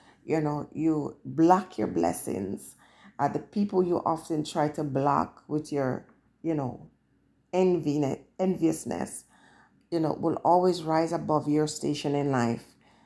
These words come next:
And you will always be a very bitter person. You will always perceive yourself to be unlucky,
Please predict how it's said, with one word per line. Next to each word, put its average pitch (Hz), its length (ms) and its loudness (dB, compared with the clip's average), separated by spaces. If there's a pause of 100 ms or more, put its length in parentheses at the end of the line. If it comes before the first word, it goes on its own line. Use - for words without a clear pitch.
(180)
And 151 240 0
you 156 120 -2
will 147 220 0
always 170 340 0
be 160 120 2
a 160 60 2
very 139 360 -2 (260)
bitter 220 340 0
person. 240 720 -2 (580)
You 151 140 -4
will 151 140 0
always 165 400 0
perceive - 880 -6 (100)
yourself 165 640 0
to 156 60 -8
be 160 280 -2 (260)
unlucky, 175 800 2